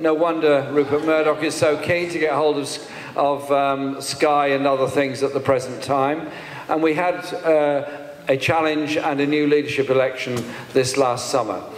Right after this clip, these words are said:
And, uh, Lara and I spent the summer travelling the length and breadth of the country by train, Tosh, absolutely by train, all the time by train, all the time by train. And your members are great, and, um, we had a, a campaign done in a different way.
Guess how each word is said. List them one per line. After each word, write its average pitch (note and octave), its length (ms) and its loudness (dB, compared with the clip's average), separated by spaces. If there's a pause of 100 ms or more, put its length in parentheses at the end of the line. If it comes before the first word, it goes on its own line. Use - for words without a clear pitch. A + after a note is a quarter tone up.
(360)
And, C#3 360 2
uh, C#3 140 4
Lara D#3+ 340 4
and D3+ 80 4
I D3+ 200 2
spent C#3+ 400 0
the C3+ 100 2
summer D3 680 0 (120)
travelling D3+ 480 2
the C#3+ 80 4
length D3 260 0
and C3+ 100 -2
breadth C#3+ 260 2
of - 40 -6
the C3+ 80 2
country C3+ 340 0
by D3 220 2
train, C#3 380 -2
Tosh, C3 400 0
absolutely C#3 480 2
by C3 180 2
train, D3 340 0
all D#3+ 200 4
the D#3+ 80 0
time D#3+ 200 2
by D3 120 4 (100)
train, D3 240 4 (320)
all F#3+ 160 6
the F#3+ 100 2
time F3 200 2
by E3 140 2
train. D3+ 280 2 (920)
And F#3+ 120 4
your G#3+ 180 4
members G#3 380 2
are F#3+ 80 4
great, F3 420 4 (480)
and, F3 420 0
um, F3 640 0
we E3 200 0
had F#3+ 360 -2 (600)
a, D#3 220 -2
a - 20 -2
campaign F3+ 680 -2
done E3 220 2
in E3 120 0
a D#3+ 80 2
different D3+ 400 -2
way. B2 480 0